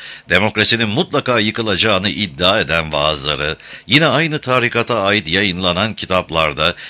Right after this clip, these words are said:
Gülen'in ve tarikatının asıl amacının hilafeti diriltip yerine şeriat devleti getirmeyi amaçlayan yayınları mahkemede deşifre etmemin ardından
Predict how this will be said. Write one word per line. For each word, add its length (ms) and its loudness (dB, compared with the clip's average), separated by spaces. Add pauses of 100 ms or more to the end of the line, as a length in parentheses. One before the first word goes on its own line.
(120)
Gülen'in 500 -2
ve 120 0
tarikatının 840 -2
asıl 220 -4
amacının 500 -2
hilafeti 640 -2
diriltip 540 0
yerine 400 0
şeriat 500 0
devleti 380 0
getirmeyi 500 -2
amaçlayan 580 0
yayınları 800 0
mahkemede 640 0
deşifre 600 0
etmemin 440 0
ardından 640 -2